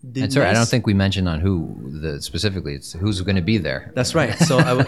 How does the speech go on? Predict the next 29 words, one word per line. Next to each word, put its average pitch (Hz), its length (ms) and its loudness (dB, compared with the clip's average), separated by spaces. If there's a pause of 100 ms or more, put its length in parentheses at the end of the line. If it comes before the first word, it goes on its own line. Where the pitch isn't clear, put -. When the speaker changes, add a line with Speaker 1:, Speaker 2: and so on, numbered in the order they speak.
Speaker 1:
I, - 20 0 (100)
like 123 160 0
I 127 60 4
said, 127 200 2
I'd 113 80 0
like 120 100 0
Speaker 2:
<laughs> 170 60 0
Yeah. - 40 0
Speaker 1:
to 110 60 -2
put 120 140 -6
the 113 80 -2
cherry 113 340 0
on 104 100 -4
the 104 80 -6
cake. 127 340 -6
And 107 160 -8
Speaker 2:
Yeah. 82 220 -4
Speaker 1:
one 143 220 2
thing 156 240 0
we've 127 200 0
done 113 220 0
to 110 120 -8
really 117 200 -2
differentiate 110 640 -4
it 104 240 -4
is 107 320 -4 (560)
give 170 240 -6
you 175 80 -4
the, 123 280 -2